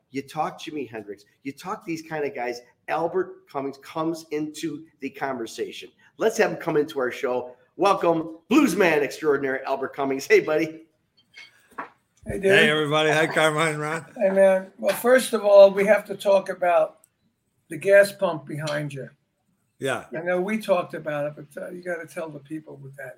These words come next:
Speaker 2: is.
Speaker 1: Yes. That is
Speaker 3: Well,
Speaker 1: so
Speaker 3: it's
Speaker 1: cool.
Speaker 3: not really a gas pump, even though it looks like a gas pump. So it's a guitar case. Like, you put your guitar in there and it lights up, and, uh,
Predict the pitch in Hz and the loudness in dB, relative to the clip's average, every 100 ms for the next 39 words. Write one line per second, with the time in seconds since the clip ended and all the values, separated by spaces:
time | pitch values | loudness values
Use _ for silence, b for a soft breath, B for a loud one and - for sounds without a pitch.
0 | 120 - _ _ _ _ _ 123 127 - | -20 -20 _ _ _ _ _ -8 -8 -8
1 | - - _ _ _ - - _ - - | -16 -20 _ _ _ -12 -12 _ -10 -8
2 | 147 147 160 180 151 131 - 147 165 160 | -4 0 2 2 0 -2 -2 0 0 0
3 | 151 151 127 131 120 117 120 120 120 131 | -2 0 0 0 -2 -4 -8 -10 -8 -6
4 | 120 120 117 170 - 123 104 - 101 98 | -4 -4 -4 -4 -6 -8 -10 -12 -12 -12
5 | - 104 110 - - 104 101 - _ _ | -14 -16 -14 -12 -12 -10 -14 -18 _ _
6 | _ _ _ - - - 135 151 135 165 | _ _ _ -12 -12 -10 -4 -4 -2 -4
7 | 170 175 180 170 147 - 190 196 - - | -2 0 0 -4 -8 -6 -4 -4 -6 -8
8 | 120 117 - 127 143 143 127 143 147 151 | -10 -12 -12 -6 -6 -6 -6 -6 -4 -4
9 | 156 143 156 180 160 127 147 143 - 151 | -4 -6 -8 -8 -10 -8 -6 -6 -6 -8
10 | - 123 120 117 123 117 107 | -10 -10 -10 -8 -8 -8 -12